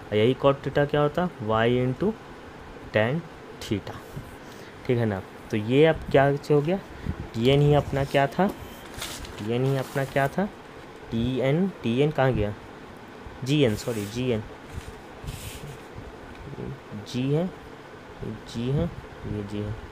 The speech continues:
ये जी एन ही अपना क्या हो गया आपका सब नॉर्मल, सब नॉर्मल, बरोबर है। अब आते हैं सब नॉर्मल तो निकल गया,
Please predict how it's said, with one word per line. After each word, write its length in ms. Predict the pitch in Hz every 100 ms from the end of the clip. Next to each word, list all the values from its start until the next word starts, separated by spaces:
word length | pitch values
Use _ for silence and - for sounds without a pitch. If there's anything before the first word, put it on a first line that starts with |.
| - - - -
ये 80 | 110
जी 220 | 107 110
एन 140 | 120 139
ही 140 | 143
अपना 280 | 143 135 139
क्या 200 | 135 139
हो 180 | 135 139
गया 220 | 143 175 180 - - -
आपका 380 | 123 - - 220 - - - - - - - - - - -
सब 220 | 123 123
नॉर्मल, 420 | 104 92 92 95 95 - - - - -
सब 300 | - 127 151 - - - - - - - - 101
नॉर्मल, 880 | 98 98 107 113 - - 95 92 92 - - - - - - - - - - - - - - - - - - - - - - - -
बरोबर 380 | 113 113 113 139
है। 240 | 156 - - - - - - - - - - - - - - - 160
अब 180 | 165
आते 260 | 170 170 -
हैं 220 | 170 185
सब 300 | 175 - 143
नॉर्मल 460 | 151 147 143 143 147
तो 160 | 143 139
निकल 280 | 135 135
गया, 280 | 139 135 139